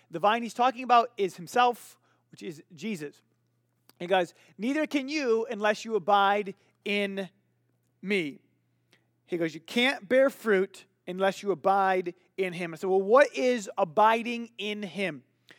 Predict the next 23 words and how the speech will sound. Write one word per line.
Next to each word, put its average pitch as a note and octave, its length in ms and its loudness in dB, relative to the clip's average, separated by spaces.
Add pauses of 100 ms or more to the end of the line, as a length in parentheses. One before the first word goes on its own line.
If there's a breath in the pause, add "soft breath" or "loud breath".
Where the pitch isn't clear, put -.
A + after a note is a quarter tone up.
(960 soft breath)
It's G#3 180 -4
making C4+ 280 2
him C#4 100 2
the B3 100 0
source, C#4 560 2 (300)
the G3+ 100 -6
strength C4+ 640 -4 (440)
of E3+ 160 0
life, B3 480 2 (240)
direction, A#3 680 -2 (340)
obeying B3 600 0 (180)
him, A#3+ 420 -4
depending B3 520 -4
on A#3 120 0
him, G#3+ 440 -4 (1120)
and G#3 160 0
letting A3 240 2
him A#3+ 260 -6
be G#3 460 -6 (360)
the G3 300 -8
influencing A#3+ 600 -6
force E3+ 520 -4 (380)
of F3+ 400 0